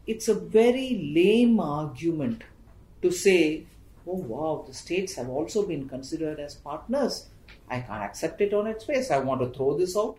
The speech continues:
So I, I don't want to be indebted to the center." Excuse me.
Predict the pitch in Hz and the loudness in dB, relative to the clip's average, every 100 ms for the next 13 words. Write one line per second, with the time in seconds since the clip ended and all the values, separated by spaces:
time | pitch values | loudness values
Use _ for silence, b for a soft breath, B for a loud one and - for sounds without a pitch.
0 | _ B B B B _ - - 262 214 | _ B B B B _ -20 0 4 6
1 | 190 151 156 165 175 170 170 165 160 165 | 6 6 6 4 2 4 4 2 2 0
2 | 180 180 190 185 202 220 262 254 269 - | 0 -4 -4 -4 -6 -8 -10 -10 -14 -18
3 | - 330 359 - 240 | -8 -4 -4 -8 -12